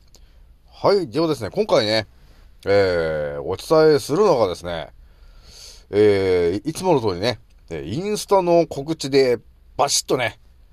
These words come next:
お伝えしたんですが、まず一発目にね、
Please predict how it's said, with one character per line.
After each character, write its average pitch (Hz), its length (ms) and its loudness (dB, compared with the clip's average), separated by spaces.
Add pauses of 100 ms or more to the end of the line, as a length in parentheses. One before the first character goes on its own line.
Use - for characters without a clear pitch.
(220)
お 101 100 -4
伝 139 220 -2
え - 20 2
し - 140 -2
た 170 120 2
ん 151 60 -2
で 131 80 -6
す 104 160 -10
が、 101 320 2 (560)
ま 170 140 2
ず 233 100 -2
一 156 160 -6
発 180 220 0
目 220 100 -2
に 165 80 -4
ね、 110 260 0